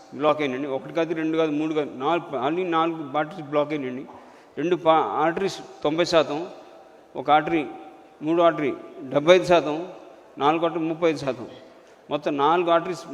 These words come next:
బ్లాక్ అయిపోయింది. ఆశ్చర్యపోయారు, ఇలాంటి మనిషి ఎలా తిరుగుతున్నాడని. అందరు తెలిసింది ఆయన చాలా మొండోడైన,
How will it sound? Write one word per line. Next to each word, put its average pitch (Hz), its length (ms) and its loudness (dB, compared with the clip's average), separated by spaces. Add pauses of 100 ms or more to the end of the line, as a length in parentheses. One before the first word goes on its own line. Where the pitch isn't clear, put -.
(500)
బ్లాక్ 151 260 0
అయిపోయింది. 113 320 -8 (400)
ఆశ్చర్యపోయారు, 156 680 0 (400)
ఇలాంటి 147 240 -4
మనిషి 160 420 -4 (420)
ఎలా 147 160 2
తిరుగుతున్నాడని. 165 680 -4 (720)
అందరు 151 260 -2
తెలిసింది 156 300 -2
ఆయన 139 100 -4
చాలా 147 240 -2
మొండోడైన, 147 680 0